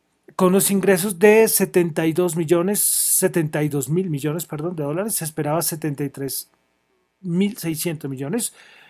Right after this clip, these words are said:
Beneficio por acción se esperaba cuatro setenta y dos, resultó en cuatro cincuenta y cinco. Una noticia que fue muy importante de Intel hoy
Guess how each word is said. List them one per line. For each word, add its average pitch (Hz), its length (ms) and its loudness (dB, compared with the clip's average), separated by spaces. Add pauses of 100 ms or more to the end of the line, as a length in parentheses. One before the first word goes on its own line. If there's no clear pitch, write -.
(120)
Beneficio 180 400 4
por 196 100 6
acción 202 360 4
se 208 80 2
esperaba 156 440 0
cuatro 165 240 -2
setenta 170 380 -4
y 185 40 4
dos, 175 160 2
resultó 139 340 -6
en 143 80 -4
cuatro 151 360 -6
cincuenta 160 600 -4
y 147 60 -2
cinco. 165 280 -2
Una 143 100 -2
noticia 185 360 0
que 185 120 2
fue 165 120 0
muy 185 140 2
importante 180 520 0
de 190 160 4
Intel 196 360 2
hoy 220 200 -2